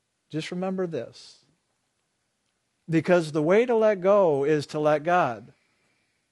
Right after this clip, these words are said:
So in I L M, we like to say, instead of "let go, let God," we say, "Let God and let go." Because when your focus is on God, your focus is on loving, and then the letting go just takes place as you participate in the loving.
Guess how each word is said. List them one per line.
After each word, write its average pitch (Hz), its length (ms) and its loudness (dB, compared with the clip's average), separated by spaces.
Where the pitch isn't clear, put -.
So 170 200 -2
in 170 60 2
I 175 120 8
L 170 140 6
M, 233 160 2
we 196 100 0
like 165 220 2
to 156 100 -8
say, 160 240 0
instead 175 300 -2
of 160 100 -2
"let 165 160 2
go, 165 140 0
let 156 160 0
God," 190 200 2
we 175 100 -4
say, 151 260 -4
"Let 156 380 4
God 170 680 0
and 135 140 -6
let 127 220 0
go." 120 420 -6
Because 170 340 4
when 165 160 -2
your 151 120 -4
focus 190 440 0
is 180 140 -2
on 180 160 -4
God, 156 320 2
your 147 100 -6
focus 160 420 -2
is 151 140 -8
on 139 120 -6
loving, 135 720 -4
and 170 120 -6
then 226 140 0
the 339 80 -4
letting 220 300 0
go 202 240 -2
just 196 240 -10
takes 202 200 -10
place 247 680 -10
as 147 380 -2
you 226 420 -8
participate 190 840 -8
in 143 120 -6
the 131 100 -6
loving. 139 720 -6